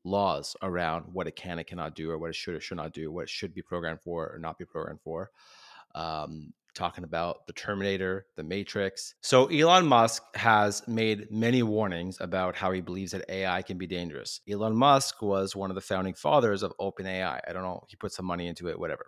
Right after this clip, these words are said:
right? And then he exited it in twenty eighteen, saying there was a conflict of interest with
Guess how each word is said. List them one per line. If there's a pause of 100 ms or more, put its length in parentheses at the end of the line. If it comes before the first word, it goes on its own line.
right? (100)
And
then
he
exited
it (160)
in
twenty
eighteen,
saying
there
was
a
conflict
of
interest
with